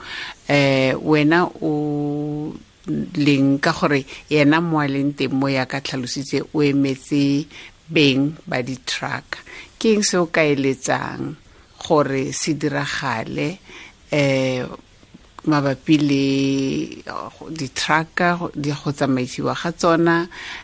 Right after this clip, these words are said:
le megwanto e ba e dirileng, le ditsholofelo tse ba di emetseng go tswang ko lefapheng la transport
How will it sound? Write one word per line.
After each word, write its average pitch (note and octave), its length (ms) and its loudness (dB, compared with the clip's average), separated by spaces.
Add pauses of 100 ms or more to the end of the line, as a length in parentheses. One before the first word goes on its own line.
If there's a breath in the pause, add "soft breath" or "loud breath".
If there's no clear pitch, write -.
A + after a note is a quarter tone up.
le D3+ 560 4
megwanto D3+ 720 -4
e E3 160 -4
ba D#3 160 -2
e D3 160 0
dirileng, D3+ 960 -2
le D3+ 240 -4
ditsholofelo D3+ 720 -4
tse D#3+ 480 2
ba D#3+ 200 0
di C#3+ 200 2
emetseng C#3+ 480 0
go D3 120 -10
tswang C#3+ 280 -4
ko D3+ 80 -4
lefapheng C#3+ 600 -2 (440 loud breath)
la D3 140 0
transport D3+ 840 -2